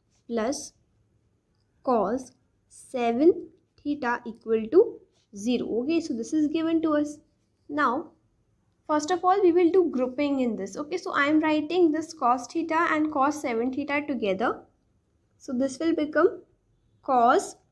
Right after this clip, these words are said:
theta plus cos seven theta plus, and these two together, that is cos three theta plus cos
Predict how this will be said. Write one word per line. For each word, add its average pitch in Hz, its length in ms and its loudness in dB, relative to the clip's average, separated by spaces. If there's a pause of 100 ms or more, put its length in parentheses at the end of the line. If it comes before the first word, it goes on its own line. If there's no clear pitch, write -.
(240)
theta 247 520 -4 (720)
plus 294 320 0
cos 240 600 0 (760)
seven 277 600 2
theta 285 500 -2 (680)
plus, 269 420 -2
and 285 180 0
these 277 220 -2
two 294 140 -4
together, 208 460 -6
that 214 240 -8
is 311 180 -6
cos 247 520 -4 (920)
three 320 220 0
theta 302 480 0 (840)
plus 302 440 -2 (920)
cos 240 600 -2